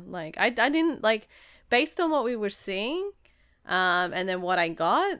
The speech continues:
I, like, I don't think this is, like, the skin textures, the ground, the nature, like, how, like,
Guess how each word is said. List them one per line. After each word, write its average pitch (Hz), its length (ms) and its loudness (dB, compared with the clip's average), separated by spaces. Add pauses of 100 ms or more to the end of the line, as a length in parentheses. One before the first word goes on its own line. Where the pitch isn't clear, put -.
(120)
I, 196 220 2
like, 185 300 -2
I 185 360 -6 (360)
don't 170 360 0
think 175 200 -6
this 175 200 -10
is, 165 120 -8
like, 175 180 -4
the 180 180 -6
skin 285 460 -6
textures, 285 1000 -6
the 190 160 -6
ground, 214 640 -2
the 190 60 -2
nature, 175 560 -2
like, 190 220 -2
how, 185 300 -4
like, 156 380 -6